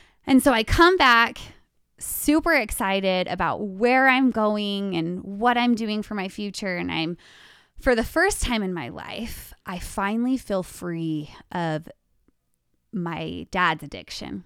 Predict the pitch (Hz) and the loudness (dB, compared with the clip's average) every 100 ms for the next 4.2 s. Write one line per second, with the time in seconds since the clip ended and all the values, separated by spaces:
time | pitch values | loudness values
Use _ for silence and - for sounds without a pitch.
0 | _ 175 170 - 185 196 190 - 180 170 | _ -14 -10 -6 -4 -4 -6 -8 -6 -6
1 | - 208 220 196 180 170 160 165 180 220 | -6 -4 -2 -2 -2 -2 -2 -4 -4 -4
2 | 285 - 247 202 202 294 392 415 269 196 | -4 -2 -4 -4 -4 -2 -2 -2 2 2
3 | 180 165 160 - 127 135 123 123 - 202 | 2 -2 -4 -6 -6 -6 -6 -8 -4 -2
4 | 202 | -2